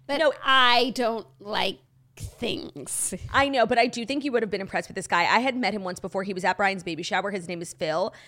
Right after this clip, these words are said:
Speaker 2: And he'll have, you know, he'll take two people in the room who, like, do not know each other. He'll ask one of them, um,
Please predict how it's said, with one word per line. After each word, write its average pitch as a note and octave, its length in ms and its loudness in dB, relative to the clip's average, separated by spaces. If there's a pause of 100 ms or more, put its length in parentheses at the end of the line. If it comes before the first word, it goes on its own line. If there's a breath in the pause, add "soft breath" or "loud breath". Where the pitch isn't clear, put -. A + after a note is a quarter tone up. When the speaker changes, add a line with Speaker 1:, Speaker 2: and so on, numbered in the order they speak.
(260 loud breath)
Speaker 2:
And A#3 240 4
he'll A#3 240 0
have, A#3+ 300 0 (120)
you A3 120 -2
know, A3 80 0
he'll A#3+ 80 0
take A#3 180 -4
two - 140 -6
people C#4 260 -4
in C#4+ 80 -2
the C4 80 -4
room G3+ 160 -2
who, G3+ 80 -4
like, F3+ 160 -2
do F#3 140 -6
not E3+ 160 -2
know C#3+ 160 -4
each F3 120 -6
other. A3 380 0 (320 loud breath)
He'll B3 120 0
ask A3 300 4
one C4 120 2
of C4 100 -4
them, G3 320 2 (140)
um, E3+ 500 0